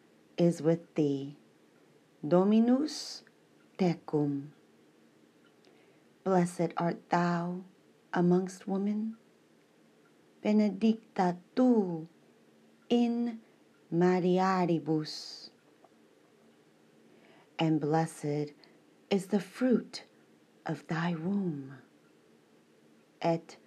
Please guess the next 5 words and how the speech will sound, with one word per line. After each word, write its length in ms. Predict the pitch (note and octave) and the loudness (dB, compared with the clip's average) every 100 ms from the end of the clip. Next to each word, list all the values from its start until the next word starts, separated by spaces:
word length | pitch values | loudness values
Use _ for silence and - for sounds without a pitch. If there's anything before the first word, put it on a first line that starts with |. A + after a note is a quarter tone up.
| _ _ _ _ - | _ _ _ _ 0
benedictus 1400 | D#3+ D#3+ D3+ - F#3+ F#3+ - - E3 D3 - - - - _ _ - - - _ | 2 4 2 2 0 0 -10 -4 -2 -2 -6 -14 -16 -20 _ _ -20 -20 -20 _
fructus 1160 | - - D4 D4 - - F#3 D3+ - - - - _ _ _ _ _ - | -8 2 2 2 -10 2 2 2 -4 -16 -20 -20 _ _ _ _ _ -4
ventris 1000 | E3+ F3+ G3 F#3 - F#3 F#3+ - - - - _ _ _ - | 2 4 4 0 0 0 0 -2 -16 -20 -20 _ _ _ 2
tui. 720 | F3+ E3+ D#3 C#3 C3+ B2+ C#3 _ _ _ _ _ _ _ _ _ - _ _ _ _ _ _ - | 4 6 4 0 -4 -8 -16 _ _ _ _ _ _ _ _ _ -20 _ _ _ _ _ _ -12
Jesus. 880 | - D3+ - C3+ B2 - - - | -6 -6 -6 -12 -16 -20 -20 -20